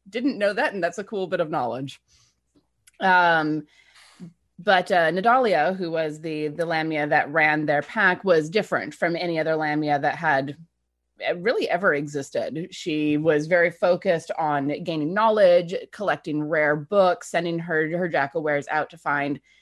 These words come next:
bits of lore, bits of knowledge, collecting that sort of information from anywhere that they could get it.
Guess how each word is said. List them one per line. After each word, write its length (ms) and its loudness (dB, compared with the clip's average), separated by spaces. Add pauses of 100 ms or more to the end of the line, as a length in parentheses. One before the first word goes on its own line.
(220)
bits 200 0
of 120 -4
lore, 320 0
bits 220 -6
of 100 -10
knowledge, 460 -2
collecting 540 -4 (220)
that 240 0
sort 260 -4
of 120 0
information 840 -4
from 520 -2
anywhere 300 0
that 100 -6
they 100 -2
could 160 -12
get 160 -2
it. 260 -4